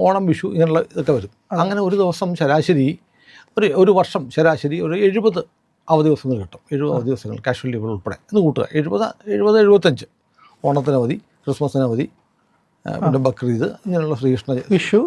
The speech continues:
Speaker 2: ദീപാവലി,
Speaker 1: വിഷു, ദീപാവലി,
Speaker 2: പൂജാവധി.
Speaker 1: ഇങ്ങനെയുള്ള അവധിയെല്ലാം കൂട്ടി ഒരു
Speaker 2: ആ.
Speaker 1: പത്ത്, എഴുപത്, എഴുപത്, എഴുപത്തഞ്ച് അവധി കിട്ടും. മുന്നൂറ്ററുപത്തഞ്ചിൽ എഴുപത്തഞ്ച്
Speaker 2: ആ.
Speaker 1: അവധി എന്ന് കൂട്ടുക. അത്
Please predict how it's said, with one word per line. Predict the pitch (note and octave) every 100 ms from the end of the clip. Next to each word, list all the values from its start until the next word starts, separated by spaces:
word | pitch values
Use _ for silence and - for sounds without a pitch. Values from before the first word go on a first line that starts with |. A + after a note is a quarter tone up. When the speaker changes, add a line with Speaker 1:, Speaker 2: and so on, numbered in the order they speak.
| A#3
Speaker 2:
ദീപാവലി, | G3 E3 F#3 F3 E3
Speaker 1:
വിഷു, | C3 D3
ദീപാവലി, | C3+ B2+ G#3 G3+
Speaker 2:
പൂജാവധി. | F#3 F3 E3+ A#3 E4+ -
Speaker 1:
ഇങ്ങനെയുള്ള | C#4+ C#4+ B3+ A#3+
അവധിയെല്ലാം | A3+ G#3+ G#3+
കൂട്ടി | G3+ G#3+
ഒരു | G3+
Speaker 2:
ആ. | F#3
Speaker 1:
പത്ത്, | F3 G#3 F3+
എഴുപത്, | F#3+ F#3+ - _ _ _ G3
എഴുപത്, | E3+ E3+ E3
എഴുപത്തഞ്ച് | D3 D3+ C#3+ C3+
അവധി | A#2 G#2+
കിട്ടും. | - - _ _ -
മുന്നൂറ്ററുപത്തഞ്ചിൽ | D3 F3 D#3+ C#3+ B2+ B2 E3+
എഴുപത്തഞ്ച് | A#2 B2+ A2+ A2 - _ _ _ _ _ F3+
Speaker 2:
ആ. | D3 _ _ -
Speaker 1:
അവധി | C3 A#2
എന്ന് | G#2+
കൂട്ടുക. | - D#2+ - _ - - - - - - - F#3+
അത് | A3+